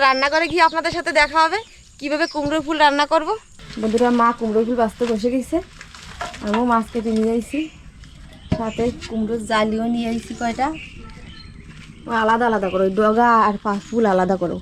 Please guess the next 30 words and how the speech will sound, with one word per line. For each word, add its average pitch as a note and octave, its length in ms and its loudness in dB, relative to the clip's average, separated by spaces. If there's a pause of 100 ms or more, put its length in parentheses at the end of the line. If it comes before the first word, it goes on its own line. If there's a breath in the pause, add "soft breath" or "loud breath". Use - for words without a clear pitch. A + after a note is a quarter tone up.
ফুল A#3 200 0
আলাদা A3+ 260 0
তো, C#4 40 2 (100)
ডগা F#3 220 0
আলাদা F3 280 -2
তো। F#3 80 -10 (520)
এত - 160 -8 (140)
পরিমাণ C#4 400 2
কুমড়োর A#3+ 360 0
ফুল C4+ 140 -2 (100)
পড়ছে, C#4 320 0 (100)
খালি A#3+ 240 0
তুলতে A3+ 360 -2
ইচ্ছে - 280 -6
করে। F3+ 180 -4 (720)
মাছটা A3 380 -2
মনে B3 160 2
হয় C4 160 -4
কত B3 140 -2 (120)
পরিমাণ B3 240 2 (100)
যে C#4 120 0
খাতে A#3 180 -4 (100)
দিয়েছি। C#4 400 2 (440)
আর G#3 80 -2 (100)
কচি A#3 340 -2
কুমড়ো A3+ 320 -2
কিন্তু B3 260 0
খেতে A3 260 -8
কিন্তু A3+ 160 -8 (100)
দারুণ A3 300 -6